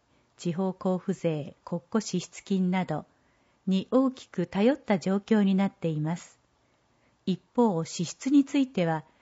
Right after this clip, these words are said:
食費など人件費の削減に努めていますが、医療費、医療費の助成、生活保護などの負担が大きいという状況です。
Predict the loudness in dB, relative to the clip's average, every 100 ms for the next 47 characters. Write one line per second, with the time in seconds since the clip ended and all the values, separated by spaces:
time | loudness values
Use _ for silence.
0 | _ -14 -4 0 2 4 4 4 2 -2
1 | -6 _ _ _ _ -4 -2 -2 -2 -4
2 | -4 -8 -10 -12 _ -6 -2 0 0 0
3 | 2 4 6 6 2 2 4 4 4 2
4 | 2 -2 -4 -4 -4 -6 _ _ _ _
5 | -4 2 4 4 2 -6 -6 _ _ _
6 | _ _ -2 0 2 0 -2 -4 -4 -4
7 | -8 -6 -4 -2 -4 -10 _ _ -4 -2
8 | -2 -4 -2 -2 0 -2 -4 -4 -6 -10
9 | _ _ _ _ _ 0 0 0 0 2
10 | 2 2 0 0 0 -2 -2 -2 0 0
11 | 2 0 -2 -2 -2 -2 -4 -2 -6 -8
12 | -20